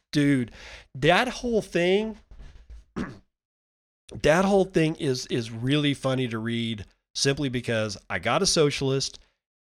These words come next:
that helped destroy his country's economy telling us that everything we're doing is wrong because everything we're doing is complete opposite of what they have been doing.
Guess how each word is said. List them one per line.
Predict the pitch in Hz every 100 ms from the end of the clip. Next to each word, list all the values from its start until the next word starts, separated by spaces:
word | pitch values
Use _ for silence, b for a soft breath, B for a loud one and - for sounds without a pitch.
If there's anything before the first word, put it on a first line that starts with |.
| _
that | 120 104 - _ _
helped | - 131 -
destroy | 147 147 - 160 160
his | 160
country's | - 151 147 151
economy | 160 - 147 131 120 120 117 b b _ _
telling | - 135 139 160 170
us | 160 139 120 - - - _ _ _ _
that | 117 135 120 110 - _ _ _ -
everything | 131 170 160 175 156
we're | 156
doing | 143 151 147 139
is | 127 120
wrong | 135 135 117 110
because | 107 113 113 104 -
everything | 127 135 135 160 143
we're | 139
doing | 131 135 135 127 120
is | - 113 110
complete | - 113 - - 139 147 - _ 120
opposite | 131 131 104 - 87 - _ _ _ -
of | 107 104
what | 120 120 113
they | 117 117
have | 117 104
been | 104
doing. | 101 98 80 71